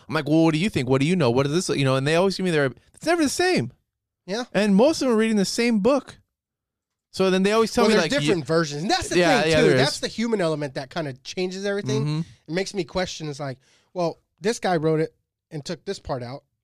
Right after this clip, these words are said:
Speaker 2: but this guy wrote it, left it in, but changed this verse and this chapter," you know? And
Speaker 1: And,
Speaker 2: it's
Speaker 1: and how much of it is literal in the Bible? You know, like, wh-, uh, that's the other thing, is it, when you're telling a story, you embellish naturally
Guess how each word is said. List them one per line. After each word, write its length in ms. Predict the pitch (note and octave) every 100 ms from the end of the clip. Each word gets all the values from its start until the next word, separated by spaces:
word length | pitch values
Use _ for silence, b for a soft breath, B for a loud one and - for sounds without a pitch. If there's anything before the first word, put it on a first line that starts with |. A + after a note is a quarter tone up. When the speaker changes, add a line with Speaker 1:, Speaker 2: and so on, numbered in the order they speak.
| _ _
Speaker 2:
but 100 | C#3
this 160 | A3 -
guy 140 | F3
wrote 240 | D3 C#3 C#3+
it, 160 | D#3 - _ _
left 240 | F3 G3 D#3+
it 60 | G3+
in, 320 | G3+ F3+ E3+ b b
but 100 | C#3+
changed 540 | - G3 F#3 E3 - _ _
this 180 | F#3+ -
verse 380 | D3+ D#3 E3 C#3+
and 100 | C#3+
this 140 | A#3
chapter," 500 | - C#3+ C#3 C#3+ C#3+ _ _ _ _ _ _ -
you 120 | D#3+
know? 140 | D3+ E3 -
And 100 | E3+
Speaker 1:
And, 80 | G3
Speaker 2:
it's 180 | F3+ -
Speaker 1:
and 140 | G3
how 140 | A3+ C4
much 180 | D4+
of 100 | C#4
it 100 | B3+ A3+
is 160 | E3
literal 600 | D3 E3 F#3+ C#3+ A#2 G#2+ -
in 100 | C#3
the 80 |
Bible? 340 | B2+ A#2+ A2+ A2+
You 100 | C3
know, 120 | D3
like, 180 | D#3 C#3
wh-, 120 | C3+ - _ _ - - D#3
uh, 80 | E3
that's 300 | F3 F#3 -
the 100 | G#3
other 120 | G#3+
thing, 200 | G#3 E3
is 120 | C3
it, 140 | A#2 b b b b b b -
when 160 | E3+
you're 100 | G3
telling 300 | G#3+ A3+ G#3+
a 40 | E3+
story, 500 | - F#3+ F3 C3 C3 - _ -
you 140 | F3
embellish 500 | E3+ C#3+ D#3 C#3+ -
naturally 560 | C3+ C#3 - A#2+ A2